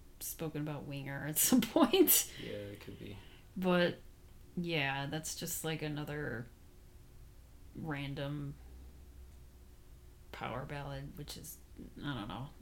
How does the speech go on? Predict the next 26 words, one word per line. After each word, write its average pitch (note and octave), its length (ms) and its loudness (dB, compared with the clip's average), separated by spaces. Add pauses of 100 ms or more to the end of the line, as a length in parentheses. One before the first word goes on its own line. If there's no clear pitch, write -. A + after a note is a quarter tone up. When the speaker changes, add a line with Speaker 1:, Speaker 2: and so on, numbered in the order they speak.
Speaker 1:
It F3+ 220 -4
sounds D3+ 400 -2
the C#3+ 80 -6
same C#3+ 320 -2
as D3 120 -8
any C3+ 240 -4
other, D3+ 400 -4
I D3+ 60 -4
guess. D#3+ 420 -6
Speaker 2:
Mm-hmm. E3+ 200 2 (2250)
Speaker 1:
And F#3 340 6 (600)
that's - 140 -12
all D#3 100 -4
I C#3+ 80 -6
got. - 200 -10 (380)
Speaker 2:
All A2 120 -8
right. G2 220 -10 (1500)
So - 200 -2
we'll C3 160 2
move C#3 120 4
on C3 160 4
to C3 60 4
rankings B2 500 2
and A2 120 0
ratings G2+ 420 -2
then. F#2+ 320 -6